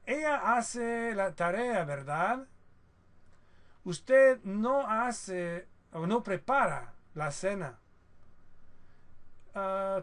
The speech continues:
"¿tomas tú el autobús o solo tomas el autobús?". "Yo vivo en los Estados Unidos". Este, "¿hace usted la cama o solo hace la cama?". Toc.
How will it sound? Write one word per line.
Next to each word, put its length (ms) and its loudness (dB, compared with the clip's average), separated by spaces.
"¿tomas 680 0
tú 340 -2
el 140 0
autobús 560 0
o 60 -4
solo 280 -2
tomas 420 0
el 120 -2
autobús?". 720 -6
"Yo 220 0
vivo 420 2
en 120 -2
los 180 -2
Estados 500 -2
Unidos". 920 -4
Este, 1000 -6
"¿hace 480 2
usted 640 -4
la 200 -4
cama 640 -4
o 80 -12
solo 400 -6
hace 400 0
la 180 -6
cama?". 480 -12
Toc. 320 2